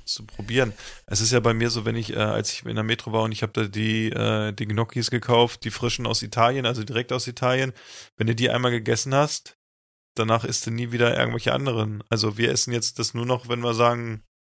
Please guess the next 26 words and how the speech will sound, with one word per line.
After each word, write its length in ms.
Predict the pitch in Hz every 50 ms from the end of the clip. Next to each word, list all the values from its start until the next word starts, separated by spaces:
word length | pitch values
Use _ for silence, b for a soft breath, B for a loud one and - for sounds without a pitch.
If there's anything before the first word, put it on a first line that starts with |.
| _ _ _ _ _ _ -
wir, 300 | 117 117 113 113 110 107
wir, 240 | 113 117 117 110 107
wir, 180 | 110 - - -
also, 180 | 117 110 113 113
ne, 160 | 117 123 127
und 140 | 123 120 117
selbst 240 | 123 117 - -
das 160 | 131 127 - -
wird 120 | 135 -
ja 80 | 135 127
jetzt 200 | 123 120 - -
nicht 120 | 117 -
die 60 | -
beste 240 | 110 - 107 - 120
Qualität 460 | 110 - 120 117 113 - 123 123 123
sein, 160 | - 120 117
die 60 | 113 110
es 120 | - -
gibt, 240 | - 151 - - -
sag 160 | 113 110 110
ich 140 | 110 - -
mal, 200 | 110 104 107 104 - _ B B B B - - -
bei 80 | 110
der 100 | 110 107
Metro, 380 | 107 107 110 104 - - 113 101
ne? 180 | 101 120 135